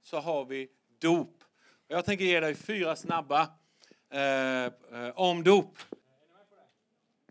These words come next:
vi se, så. Är ni med? Fyra snabba om dop, kolla här. Jag la ut det på, eh, social media för ett tag sedan. Det står ju så här att även många andra korintier som lyssnade kom till tro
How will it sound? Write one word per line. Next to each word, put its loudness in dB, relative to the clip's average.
vi -20
se, -20
så. -20
Är -6
ni -2
med? 6
Fyra 2
snabba 4
om -2
dop, 0
kolla 4
här. 2
Jag 0
la 4
ut -2
det 0
på, -2
eh, 4
social 0
media 0
för -8
ett -10
tag 0
sedan. -12
Det -10
står 0
ju 0
så -2
här 2
att -6
även -2
många 2
andra 2
korintier -2
som -6
lyssnade -4
kom 0
till -4
tro 0